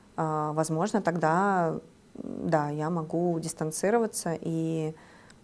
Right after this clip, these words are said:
но это не означает, что мы раз и навсегда можем перестать общаться. Может быть, это тоже какой-то временный период.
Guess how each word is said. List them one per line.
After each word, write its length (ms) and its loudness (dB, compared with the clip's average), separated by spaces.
но 260 10
это 240 6
не 320 2
означает, 380 4
что 180 0
мы 180 2
раз 240 6
и 40 0
навсегда 360 2
можем 280 -2
перестать 420 -2
общаться. 480 -4
Может 200 -4
быть, 120 -4
это 140 0
тоже 240 -2
какой-то 360 -4
временный 460 -2
период. 520 -8